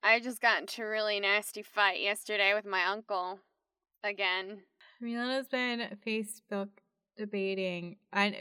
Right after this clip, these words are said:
Speaker 2: debating is a generous word,
Speaker 1: Yeah.
Speaker 2: with Trump supporter family members.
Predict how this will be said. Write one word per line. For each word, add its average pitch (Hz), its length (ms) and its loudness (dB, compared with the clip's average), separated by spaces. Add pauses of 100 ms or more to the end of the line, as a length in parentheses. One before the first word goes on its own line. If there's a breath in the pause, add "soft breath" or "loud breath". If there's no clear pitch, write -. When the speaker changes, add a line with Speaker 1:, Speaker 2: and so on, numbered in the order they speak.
Speaker 2:
debating 220 800 6
is 175 320 0 (340)
a 196 140 2
generous 180 720 0
word, 156 380 -2 (680 soft breath)
Speaker 1:
Yeah. 202 80 -2
Speaker 2:
with 185 200 4 (760 loud breath)
Trump 196 280 2
supporter 175 400 -2
family 156 280 -6
members. 131 580 -6